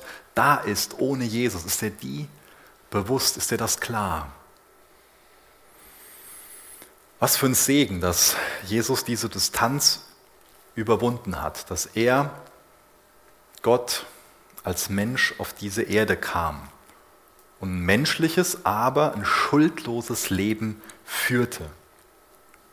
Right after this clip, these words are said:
Gott ist Mensch geworden, hat sich all dem ausgesetzt,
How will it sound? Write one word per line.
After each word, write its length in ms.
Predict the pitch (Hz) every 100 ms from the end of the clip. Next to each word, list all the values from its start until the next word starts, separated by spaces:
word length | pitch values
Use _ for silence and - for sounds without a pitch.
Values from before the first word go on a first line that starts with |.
| - - - _ _ _ _ _ _ -
Gott 160 | 120
ist 160 | - -
Mensch 300 | 110 123 -
geworden, 460 | 95 82 82 80
hat 120 | 90 -
sich 260 | - - -
all 300 | - 107 127
dem 380 | 127 110 113 -
ausgesetzt, 920 | 104 110 - 90 80 78 - - -